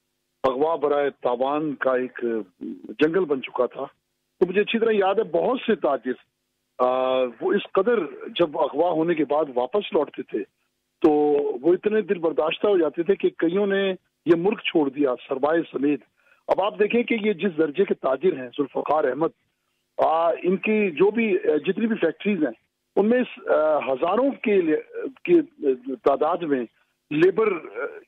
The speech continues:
या-, यानी लोगों को रोजगार मैसर है। एक ऐसे वक्त में जब धड़ाधड़ मुल्क भर में सनतें बंद हो रही हैं, मुआशी, अ, सूरत हाल अबतर तरीन है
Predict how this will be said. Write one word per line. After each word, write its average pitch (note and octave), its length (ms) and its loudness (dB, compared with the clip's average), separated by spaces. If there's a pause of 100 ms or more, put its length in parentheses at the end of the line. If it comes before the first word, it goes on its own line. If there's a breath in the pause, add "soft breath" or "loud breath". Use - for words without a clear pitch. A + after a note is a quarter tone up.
(120)
या-, - 420 0
यानी F3+ 260 2
लोगों D#3+ 320 2
को G3 120 0
रोजगार D3+ 440 0
मैसर B2+ 500 -4
है। A2 60 -10 (480)
एक G#3+ 120 0
ऐसे G#3 240 2
वक्त - 300 -2
में D3+ 120 2 (480)
जब D#3+ 340 2
धड़ाधड़ A3 360 2
मुल्क F#3 200 0
भर F3+ 180 0
में F#3 320 0 (420)
सनतें F#3 460 0
बंद F#3 180 0
हो D#3+ 120 4
रही D3+ 180 2
हैं, C#3 180 -2 (360)
मुआशी, D#3 440 0
अ, C3+ 640 -2
सूरत F3 280 0 (140)
हाल E3 360 0
अबतर D#3+ 260 0
तरीन E3 460 0
है A#2+ 160 0